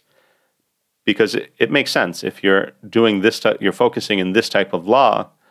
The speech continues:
you want to connect with other lawyers doing that same type of law. It may provide training, continuing legal e-,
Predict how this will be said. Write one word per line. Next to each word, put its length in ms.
you 120
want 200
to 120
connect 460
with 160
other 260
lawyers 420
doing 260
that 140
same 300
type 260
of 160
law. 300
It 160
may 160
provide 420
training, 560
continuing 580
legal 320
e-, 120